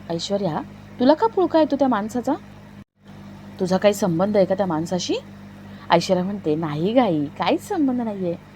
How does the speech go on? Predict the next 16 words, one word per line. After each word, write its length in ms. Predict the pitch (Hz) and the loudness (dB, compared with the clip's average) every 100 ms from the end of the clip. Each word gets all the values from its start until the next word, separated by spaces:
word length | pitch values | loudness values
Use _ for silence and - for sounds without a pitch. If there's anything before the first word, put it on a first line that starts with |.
| 247 | -2
माझा 200 | 285 381 | -2 -2
काय 140 | 349 | -2
संबंध 340 | 311 240 208 214 | -2 -2 0 -2
असणार 280 | 202 185 | 0 -2
आहे?" 140 | 160 151 - - - - _ _ - - - - | -2 -4 -8 -20 -20 -20 _ _ -20 -20 -6 -2
लता 220 | 180 185 | 0 0
म्हणते, 320 | 190 196 156 | 0 -2 -2
"हो 220 | 156 180 | 0 2
का, 260 | 170 165 226 - - - | 2 2 0 -2 -14 -6
मग 140 | 220 214 | 2 4
आता 160 | 226 | 4
माझ्या 300 | 226 190 208 | 2 2 2
मागे 240 | 226 185 247 | 2 2 2
मागे 240 | 247 269 | 4 4
म्हण 220 | 262 240 | 4 4
ना. 140 | 359 | 2